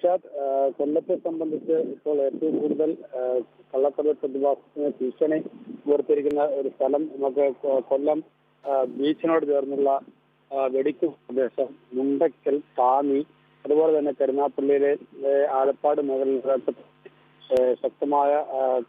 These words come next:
കടലാക്രമണം, അതായത് തിര ശക്തമായി കട-, കരയിലേക്ക് അടിച്ചു കയറുന്ന ഒരു പ്രതിഭാസം ഉണ്ട്, കഴിഞ്ഞ ദിവസം രാത്രി ഉണ്ടായിരുന്നു. എന്നാൽ അത്,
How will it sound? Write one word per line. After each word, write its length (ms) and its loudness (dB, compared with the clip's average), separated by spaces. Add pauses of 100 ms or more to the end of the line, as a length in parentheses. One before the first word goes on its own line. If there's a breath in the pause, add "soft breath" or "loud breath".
(280)
കടലാക്രമണം, 540 0
അതായത് 540 0
തിര 240 2 (420)
ശക്തമായി 600 -2 (100)
കട-, 680 0
കരയിലേക്ക് 440 0
അടിച്ചു 240 -4
കയറുന്ന 260 0
ഒരു 80 -2
പ്രതിഭാസം 640 -2
ഉണ്ട്, 340 -4
കഴിഞ്ഞ 300 -4
ദിവസം 220 -8 (400)
രാത്രി 440 0
ഉണ്ടായിരുന്നു. 360 0
എന്നാൽ 380 0
അത്, 120 0